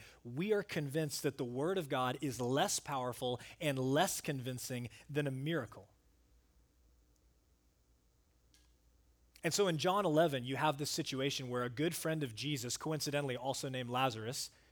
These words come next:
dies. And it's been several days, and Jesus goes to the tomb with his disciples.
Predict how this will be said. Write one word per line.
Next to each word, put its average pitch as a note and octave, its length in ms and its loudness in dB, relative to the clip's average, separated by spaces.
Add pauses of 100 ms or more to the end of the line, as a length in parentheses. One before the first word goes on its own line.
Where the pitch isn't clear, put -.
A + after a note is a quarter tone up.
(140)
dies. B2+ 560 2 (2250)
And D#3 80 0
it's C#3+ 100 0
been D3 160 2
several F3+ 540 4
days, C#3 360 2
and C3 80 -6
Jesus D3 480 -4
goes B2+ 600 -2
to D3+ 100 -6
the B2+ 80 -6
tomb C#3+ 380 -4
with D3 160 -2
his D3 160 -4
disciples. B2 680 -4